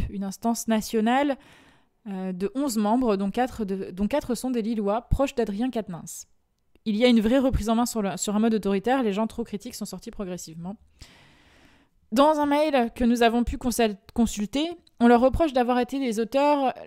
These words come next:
lors des législatives, de propos homophobes, d'insultes et de comportements violents visant Malik Ya-, désolé, Yayaten, comme ça qu'on dit, candidat dans la douzième circonscription du Nord, choisi par l'entourage de Quatennens contre l'avis de nombreux militants.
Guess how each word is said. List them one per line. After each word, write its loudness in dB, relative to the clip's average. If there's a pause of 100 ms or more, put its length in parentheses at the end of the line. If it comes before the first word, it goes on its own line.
(120)
lors 0
des 0
législatives, -4
de 0
propos -2
homophobes, 2
d'insultes -2
et 0
de -2
comportements 0
violents 2
visant 0
Malik -2 (680)
Ya-, 0 (220)
désolé, -4 (300)
Yayaten, -2 (460)
comme -10
ça -10
qu'on -6
dit, -6 (800)
candidat 4
dans 6
la 4
douzième -4
circonscription -8
du -6
Nord, -4
choisi -6
par -2
l'entourage -4
de -2
Quatennens -6
contre -6
l'avis -6
de -6
nombreux -4
militants. -4